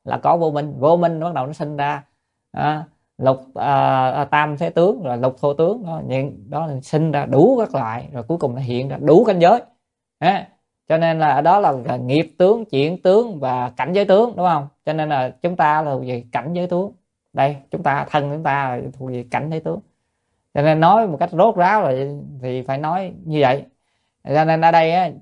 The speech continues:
chỉ nói tiểu thừa giáo là nói một cách đơn giản thôi ha, nói đơn giản cho người ta tu thôi, tu tới đó được rồi. Giống như,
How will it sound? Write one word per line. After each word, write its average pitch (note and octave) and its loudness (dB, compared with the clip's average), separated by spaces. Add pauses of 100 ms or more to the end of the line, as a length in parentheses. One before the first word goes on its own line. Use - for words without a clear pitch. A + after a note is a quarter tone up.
chỉ D3+ -2
nói G#3 2 (200)
tiểu C#3+ 2
thừa C#3+ 0
giáo C#3+ 2
là D3 -4
nói D3 0
một D#3+ -6
cách E3 0 (120)
đơn D3+ 4
giản C3 2
thôi E3+ 10 (100)
ha, C#3 0
nói D#3 -2
đơn D3 -2
giản B2+ -2
cho D3 -10
người C3 -12
ta C3 -12
tu D3+ 0
thôi, C#3 -6
tu C#3+ -4
tới D#3+ -6
đó E3+ 2
được B2 -6
rồi. A#2+ 0
Giống D#3 -4
như, D3 -4